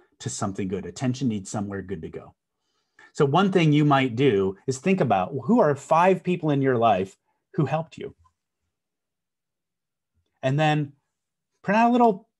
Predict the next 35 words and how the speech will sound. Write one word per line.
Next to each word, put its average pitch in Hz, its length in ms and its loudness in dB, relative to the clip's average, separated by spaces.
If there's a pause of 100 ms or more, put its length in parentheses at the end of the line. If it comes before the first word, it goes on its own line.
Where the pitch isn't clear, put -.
(840)
picture 165 640 -2
<laughs> 190 400 -6
and 160 160 -2
then 165 100 -4
stick - 380 -6
them 190 180 0
somewhere 139 520 0
where, 139 400 0 (200)
like, 135 160 -8
if 147 140 -8
you're 196 80 0
not 208 140 0
having 190 240 -2
a - 20 -6
good 185 160 0
day, 190 180 2
you 185 160 -2
can 139 280 -4
look 190 180 -2
up 190 240 0 (100)
and 131 160 -4
make 180 200 -2
contact 143 560 -4
with 120 160 -8
one 135 120 -6
of 131 60 -4
those 113 180 -4
five 107 300 -10
people 110 260 -10
or 98 280 -10
all 107 200 -12
five 92 280 -12
of 95 60 -20
those - 180 -20
people. - 340 -20